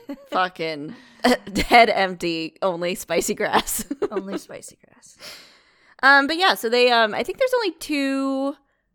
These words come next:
Speaker 2: different genuses within, genies within all the, like, stargazers.
Speaker 1: 'Kay.
Speaker 2: Out of, like, the eight total or whatever that, um, have this. So it's not, like, all of them, but it is fucking weird,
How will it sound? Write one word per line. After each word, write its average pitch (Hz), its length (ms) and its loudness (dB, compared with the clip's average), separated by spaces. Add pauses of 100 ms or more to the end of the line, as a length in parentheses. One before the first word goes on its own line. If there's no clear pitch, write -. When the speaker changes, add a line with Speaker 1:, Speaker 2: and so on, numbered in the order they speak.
(140)
Speaker 2:
different 240 320 -2
genuses 220 800 -8
within, 175 720 -6 (240)
genies 180 760 -8
within 160 420 -6
all 156 200 -4
the, 156 80 -8
like, 156 160 -6
stargazers. 165 800 -10 (260)
Speaker 1:
'Kay. 190 360 -6
Speaker 2:
Out 175 180 0
of, 165 100 -8
like, 160 220 -6
the 165 160 -4 (100)
eight 165 220 -8
total 156 340 -8
or 165 120 -6
whatever 156 340 -8
that, 170 380 -4
um, 156 480 -12 (1200)
have 185 320 2
this. - 480 -6 (340)
So 247 160 2
it's 247 140 0
not, - 140 0
like, 233 140 0
all 170 200 2
of 190 80 -6
them, 233 240 -4 (560)
but 180 320 4
it 202 160 -2
is 202 480 -2 (400)
fucking 165 400 -6
weird, 90 300 -8